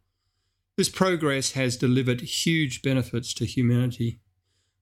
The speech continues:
but the advances in medical science have come at a significant cost and have been one of the biggest sources of budget pressure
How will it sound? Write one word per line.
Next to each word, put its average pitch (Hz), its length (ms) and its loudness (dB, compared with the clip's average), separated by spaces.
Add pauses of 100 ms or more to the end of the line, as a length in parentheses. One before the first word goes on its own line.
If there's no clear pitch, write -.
but 135 280 -2
the 139 320 2
advances 151 840 0
in 113 180 4
medical 117 340 -2
science 113 600 -2
have 120 300 -4
come 143 480 0
at 131 320 -2
a 113 160 0
significant 123 760 0
cost - 440 -4 (560)
and 120 100 2
have 120 120 0
been 120 320 2
one 127 140 2
of 110 120 -2
the 113 80 -2
biggest 143 560 0
sources 113 580 -4
of 104 200 -6
budget 117 320 0
pressure 120 480 -2